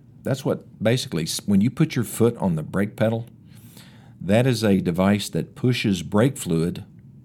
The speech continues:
to those brake calipers in the front and to the wheel cylinders in the back and causes the pads and the shoes to contact the rotors and the drums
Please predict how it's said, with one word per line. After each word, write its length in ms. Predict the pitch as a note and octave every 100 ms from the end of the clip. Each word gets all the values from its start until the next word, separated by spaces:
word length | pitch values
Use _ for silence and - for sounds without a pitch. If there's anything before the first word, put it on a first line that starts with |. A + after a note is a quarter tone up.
| - -
to 180 | - F3+
those 560 | F#3 A#2+ G2 F2 - - - - - -
brake 380 | B2+ G2 A2 -
calipers 540 | - G2 F#2+ - F2
in 120 | F#2 F2+
the 60 |
front 440 | - - F2+ - - - - - - - - -
and 140 | G#2
to 100 | A#2+
the 80 | G2+
wheel 280 | G2 C3+ D3+
cylinders 680 | - C#3+ C3+ A2+ G2+ F#2
in 160 | G2 F#2+
the 60 | F2+
back 460 | E2+ F#2 C3+ - - - - - - -
and 180 | - F#2+
causes 560 | - G2+ G#2 G#2+ G2+ G2+
the 160 | F#2 F#2
pads 640 | - F2+ F2 F#2+ - - - - - - -
and 340 | G2+ G#2 G2+
the 260 | G2 G2 F2
shoes 580 | - - F#2 F#2 A2 -
to 220 | - F2
contact 760 | - - G#2+ B2 - F#2 D2+ - - - -
the 100 | G#2
rotors 500 | E2+ E2+ E2+ F2+ G2
and 160 | G2 F2
the 60 | E2
drums 500 | D#2+ D2+ F2+ G2